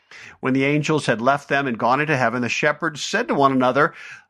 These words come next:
"Hey, let's go to Bethlehem and see this thing that has happened, which the Lord has told us about." So they hurried off and found Mary and Joseph and the baby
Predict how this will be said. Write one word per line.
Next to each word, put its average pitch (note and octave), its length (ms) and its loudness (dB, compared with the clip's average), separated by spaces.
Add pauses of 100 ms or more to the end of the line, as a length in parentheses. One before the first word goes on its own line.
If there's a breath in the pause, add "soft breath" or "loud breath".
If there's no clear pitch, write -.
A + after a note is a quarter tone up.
(260)
"Hey, - 120 -6
let's F#3 220 0
go E3 160 4
to A#3 80 2
Bethlehem C#3 540 0
and E3+ 120 -2
see F#3+ 200 -4
this G#3+ 200 -2
thing C3+ 220 0
that A#2+ 140 -2
has A#2 120 -4
happened, C#3 460 0
which C#3 180 -2
the C3 60 -6
Lord B2 220 2
has A#2 100 -6
told G3 220 -2
us C3+ 120 -4
about." F#2+ 320 0
So - 140 -8
they A#2 100 0
hurried D3 300 2
off A2+ 200 4
and A2+ 140 -6
found A2 280 0
Mary A2 260 -2
and A2 100 -6
Joseph G#2 480 -6
and C#3+ 100 -4
the C#3+ 60 0
baby D3 560 0